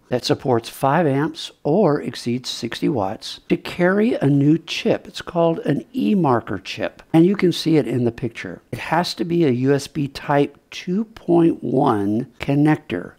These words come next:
The E-mark chip is an electronic label, and it provides the devices that connect this cable to understand cable characteristics, cable length, maximum supported current, voltage, type of U S B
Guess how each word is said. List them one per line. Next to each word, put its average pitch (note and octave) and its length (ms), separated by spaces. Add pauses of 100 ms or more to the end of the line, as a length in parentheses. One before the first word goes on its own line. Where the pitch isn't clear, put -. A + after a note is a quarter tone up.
The G#3 260
E-mark A#3 380
chip D#3 380
is C3+ 180
an B2+ 80
electronic D3+ 720
label, A#2 720
and C#3 120
it C3 140
provides C3 840
the A#2 160
devices A#2+ 880 (440)
that - 200
connect B2+ 300
this E3+ 140
cable B2 440
to - 380
understand B2+ 760 (380)
cable A2+ 340
characteristics, E3 1080
cable A2+ 400
length, C#3 540 (100)
maximum C#3+ 600
supported B2 560
current, F#3 460
voltage, B2 720
type F#3+ 340
of D#3+ 140
U D3 180
S C#3+ 140
B B2 240